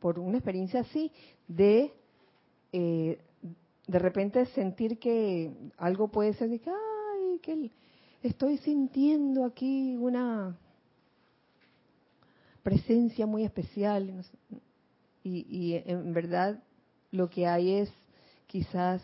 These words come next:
una exaltación emocional por, por algo. Entonces uno debe estar con los ojos bien abiertos, no solo los ojos <laughs> físicos, sino los ojos del corazón bien abiertos, Alonso, porque ahí es donde uno puede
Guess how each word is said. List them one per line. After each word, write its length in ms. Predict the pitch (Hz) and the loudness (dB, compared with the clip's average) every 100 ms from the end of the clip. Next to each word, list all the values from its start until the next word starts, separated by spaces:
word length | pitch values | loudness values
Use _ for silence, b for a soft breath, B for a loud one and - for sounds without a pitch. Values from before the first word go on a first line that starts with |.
| - | -6
una 580 | 196 190 196 185 180 - _ _ _ _ - | -4 -2 -2 -2 -4 -8 _ _ _ _ -12
exaltación 800 | 175 - 170 165 165 - 185 196 | -10 -6 -6 -4 -6 -4 -4 -4
emocional 640 | 202 180 170 180 165 175 190 | -4 -4 -4 -4 -2 -4 -4
por, 220 | 175 160 _ _ _ | -6 -6 _ _ _
por 140 | 160 170 | -4 -2
algo. 420 | 180 170 160 165 b b b b b | 0 -2 -6 -10 b b b b b
Entonces 260 | - - 208 | -12 -4 -2
uno 180 | 208 208 | 2 2
debe 160 | 214 | 2
estar 500 | 196 214 196 196 202 | 0 0 0 0 -4
con 120 | - 185 | -4 -4
los 180 | 165 | -2
ojos 200 | 190 190 | 0 0
bien 200 | 202 202 | 0 -2
abiertos, 580 | 190 180 175 156 - 165 - b b - | -4 -2 -2 -4 -6 -12 -12 b b -8
no 100 | 196 | -4
solo 420 | - 214 220 214 | 2 4 4 4
los 220 | 190 165 | 2 0
ojos 220 | 185 202 | 2 2
<laughs> 40 | - | 0
físicos, 560 | 247 - - - 202 165 - B B _ | -4 -2 -4 0 0 0 -12 B B _
sino 200 | 220 185 | 0 4
los 180 | 185 185 | 4 4
ojos 200 | 196 220 | 4 4
del 100 | 196 | 4
corazón 440 | - - - 185 | 2 -2 -2 -4
bien 240 | 185 220 214 | 0 0 0
abiertos, 560 | 170 170 180 160 165 | 0 2 2 2 -2
Alonso, 480 | 160 156 156 151 156 | -2 -2 -4 -4 -6
porque 280 | 156 156 175 | -8 -8 -4
ahí 160 | 160 | 0
es 60 | 190 | 0
donde 220 | 220 196 | 0 0
uno 240 | 165 185 190 | -2 -2 -2
puede 580 | 196 196 208 214 214 | -2 0 0 0 0